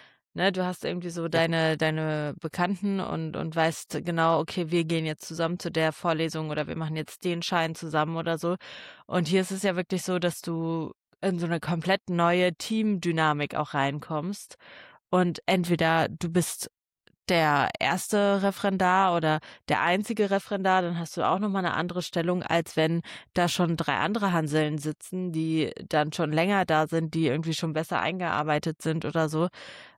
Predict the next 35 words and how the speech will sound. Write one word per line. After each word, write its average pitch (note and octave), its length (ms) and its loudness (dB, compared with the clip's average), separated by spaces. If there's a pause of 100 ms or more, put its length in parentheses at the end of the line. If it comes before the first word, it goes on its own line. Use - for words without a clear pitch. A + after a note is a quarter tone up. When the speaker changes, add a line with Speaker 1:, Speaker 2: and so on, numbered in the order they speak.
(120)
Speaker 1:
Dann F#3+ 180 2
kommt G3+ 240 2
es F3+ 100 -2
auch C3+ 140 4
untereinander G3+ 480 2
natürlich F#3+ 400 -4
wieder F3+ 160 2
darauf E3 320 0
an, E3 480 -2
wie, E3 320 -4
wie D#3 240 0
arbeitet E3 460 0
mitenan-, D#3 400 -8 (240)
man D#3 540 -2
miteinander, D#3 640 0
wie D#3 60 -6
kommt D#3+ 200 -4
man D3 260 -4
irgendwie D#3 260 -8
da D#3 160 2
miteinander E3 480 -4
klar E3 360 0
und E3+ 100 -6
so. E3+ 140 -4 (460)
Also, F3 500 2 (100)
ja, C#3+ 240 0 (300)
ich - 180 0
find's B3+ 240 0
schon G#3+ 220 2
eigentlich F3 340 -2
spannend G3 340 0
und E3+ 120 0
auch D3+ 140 2
so - 140 -8
dieses E3+ 420 -2